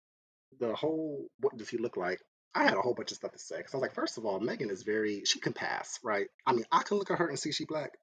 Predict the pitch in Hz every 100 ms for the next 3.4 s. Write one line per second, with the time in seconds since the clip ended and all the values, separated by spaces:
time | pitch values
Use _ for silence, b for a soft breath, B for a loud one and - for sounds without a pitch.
0 | _ 135 123 127 117 117 - 120 - 135
1 | 143 131 131 _ _ _ _ - - _
2 | _ 147 135 117 107 127 - - - 113
3 | 143 - 139 143